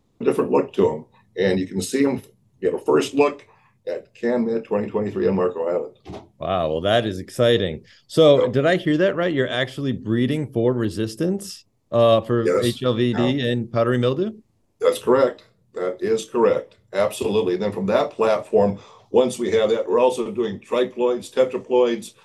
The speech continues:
Speaker 1: uh, octoploids, we're, we're currently working on. And, uh, one of the things, uh, seeds,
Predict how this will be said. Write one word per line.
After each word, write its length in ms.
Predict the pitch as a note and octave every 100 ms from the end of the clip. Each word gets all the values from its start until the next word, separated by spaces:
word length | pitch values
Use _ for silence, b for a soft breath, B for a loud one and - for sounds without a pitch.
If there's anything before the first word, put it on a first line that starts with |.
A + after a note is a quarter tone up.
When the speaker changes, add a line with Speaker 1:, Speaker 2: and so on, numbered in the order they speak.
| b b -
Speaker 1:
uh, 260 | F#2 G2 -
octoploids, 720 | G#2 F#2+ - - B2+ B2 G#2+
we're, 120 | F#2+ A2
we're 260 | A2+ F#2+
currently 420 | - A#2+ A2+ A2+ G#2
working 400 | A#2 A2+ - -
on. 320 | A3+ A3 - b b b b
And, 380 | - G#2+ G#2 G#2
uh, 60 | G#2+
one 160 | A#2 C#3
of 80 |
the 60 | C3+
things, 520 | - D#3 D3 B2 G2+
uh, 320 | A2+ G#2 G#2+ - _ _ _ _ _
seeds, 800 | - - - D3+ A2+ F2+ - -